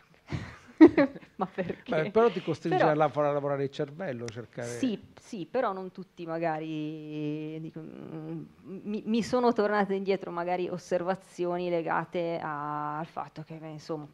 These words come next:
Speaker 1: poteva effettivamente essere utilizzata un'altra, un'altra parola. S-, sono d-, adesso so-, sono d'accordo, nel senso che ci sono altri modi per esprimere lo stesso concetto.
Speaker 2: Però, vabbè, eh, in quel momento sentivi quello
Speaker 1: Sì,
Speaker 2: e
Speaker 1: beh,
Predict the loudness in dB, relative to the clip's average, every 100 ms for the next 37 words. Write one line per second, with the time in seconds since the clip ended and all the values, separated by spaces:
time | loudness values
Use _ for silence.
0 | -6 -2 -2 -2 -4 -8 -10 -8 -6 -6
1 | -8 -8 -10 -8 -6 -6 -6 -4 -6 -4
2 | -4 -4 -4 -6 -6 -8 -6 -4 -4 -10
3 | _ -20 -2 2 2 0 0 0 -2 -10
4 | -14 -12 -10 -10 -12 0 0 0 -4 -6
5 | -6 -10 -10 -12 -12 -14 -12 -10 -6 -4
6 | -2 -4 -4 -8 -6 -6 -6 -4 -4 -4
7 | -6 -6 -4 -4 -4 -6 -10 -12 -14 -14
8 | -16 -10 -12 -12 -16 -16 -20 -20 -20 -10
9 | -8 -8 -10 -10 -12 -12 -12 -10 -10 -12
10 | -8 -4 -2 -4 -6 -12 -12 -8 -4 -4
11 | -2 -2 -2 -2 -2 -2 -4 -2 -2 -2
12 | -6